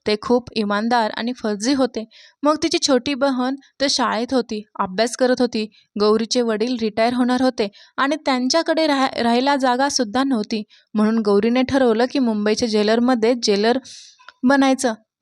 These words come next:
खूप अभ्यास करायचा, मोठं व्हायचं आणि सगळ्यांचं व्यवस्थित पालनपोषण करायचं.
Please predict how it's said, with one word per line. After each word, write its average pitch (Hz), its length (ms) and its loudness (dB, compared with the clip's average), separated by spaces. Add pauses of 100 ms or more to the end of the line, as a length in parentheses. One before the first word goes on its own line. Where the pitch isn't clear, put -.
खूप 330 400 0
अभ्यास 233 420 -2
करायचा, 262 420 0 (340)
मोठं 226 320 0
व्हायचं 254 400 2 (120)
आणि 214 140 -4
सगळ्यांचं 226 540 0
व्यवस्थित 226 560 0
पालनपोषण 226 600 -2
करायचं. 233 380 0